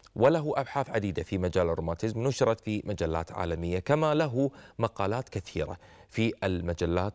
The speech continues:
والصحف، آه، العربية، الصحف عفوًا العربية والمحلية، آه، تناول فيها علاقة الغذاء بالروماتيزم، وقد استضيف في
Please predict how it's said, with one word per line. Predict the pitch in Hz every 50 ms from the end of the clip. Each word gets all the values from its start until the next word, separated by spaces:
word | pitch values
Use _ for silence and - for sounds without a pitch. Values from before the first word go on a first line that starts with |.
| -
والصحف، | - 87 - - 98 - - 107 104 - _ _ _ -
آه، | 98 101 92 - 95
العربية، | 95 87 85 87 85 85 104 101 98 101
الصحف | 98 - - 139 117 - 104 - - 98
عفوًا | 98 - - 101 87 80 71 -
العربية | - 85 82 90 87 85 82 95 101 104 113 110 - - - - - - -
والمحلية، | 117 120 131 139 - - - 123 120 117 107 - - 107 92 95 107 107 107 113 113 117 - - - - - - - -
آه، | 113 113 113
تناول | - - 151 165 175 170 165 135
فيها | 120 - 147 135 117 113 117 117 113 -
علاقة | 101 95 98 104 104 101 - - 101 - - -
الغذاء | 101 95 87 92 87 - 92 95 95 98 95 - -
بالروماتيزم، | 92 98 95 92 95 - - 98 95 92 90 90 90 90 90 - - - - - 95 95 90 87 87 87 - 98 92 87 90 92 92 92
وقد | 87 87 85 - - 90 82 - - -
استضيف | - - - - 101 98 117 123 104 90 -
في | - -